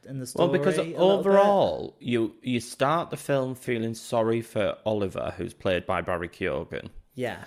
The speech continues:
Speaker 2: Then he kind of nestles himself into the family.
Speaker 1: Yeah.
Speaker 2: And then it's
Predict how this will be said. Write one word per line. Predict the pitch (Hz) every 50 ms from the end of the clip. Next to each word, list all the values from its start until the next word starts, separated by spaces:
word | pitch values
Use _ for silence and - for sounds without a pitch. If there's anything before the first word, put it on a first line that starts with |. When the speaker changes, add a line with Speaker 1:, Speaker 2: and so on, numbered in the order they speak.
| - - _ -
Speaker 2:
Then | 123 131
he | 147
kind | 143 143 143 139 139 135
of | 123 131
nestles | 127 127 123 - - 120 117 110
himself | 113 113 110 - - 104 101 98 -
into | 101 95 90 - -
the | - 92
family. | - - 101 98 95 92 73 55 55 50 - 98 - _
Speaker 1:
Yeah. | 123 120 113 107 101 113
Speaker 2:
And | 120 120 117
then | 117
it's | 117 104 -